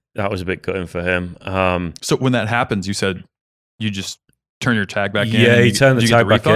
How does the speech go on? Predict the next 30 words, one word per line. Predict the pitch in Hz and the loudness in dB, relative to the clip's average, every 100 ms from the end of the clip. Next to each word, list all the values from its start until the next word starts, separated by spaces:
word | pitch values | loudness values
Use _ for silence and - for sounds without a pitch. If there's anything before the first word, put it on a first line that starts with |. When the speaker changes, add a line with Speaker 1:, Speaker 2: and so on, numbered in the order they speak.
| 113 | 4
Speaker 2:
refund | 110 | 2
or | 92 92 | -2 0
Speaker 1:
Yeah, | 113 | 4
I | 113 110 | 6 6
Speaker 2:
anything? | 107 | 4
Speaker 1:
got | 127 | 2
Speaker 2:
Yeah. | 117 | 2
Speaker 1:
him | 107 | 0
a | 104 | -2
refund | 95 98 - 95 92 | -2 -4 -4 -4 -2
Speaker 2:
No | |
Speaker 1:
on | 90 90 | -2 -2
that. | 90 92 | -2 -2
Speaker 2:
kidding. | 107 | -2
That's | 95 92 95 | -2 0 0
a | 90 | -2
Speaker 1:
Um, | |
Speaker 2:
pretty | 117 90 | -4 -6
good | 92 - | -8 -8
system. | - - - | -10 -10 -8
Speaker 1:
So | - 95 | -2 0
yeah, | 95 101 127 | 2 0 2
you, | 123 139 | 0 2
you're | 143 131 | 2 2
not | 143 131 | 2 2
gonna | 127 120 | 0 0
get | 127 | -2
a | 117 | -4
full | - 110 | -2 0
refund. | 101 98 - 92 92 87 | 0 -4 -6 -8 -8 -12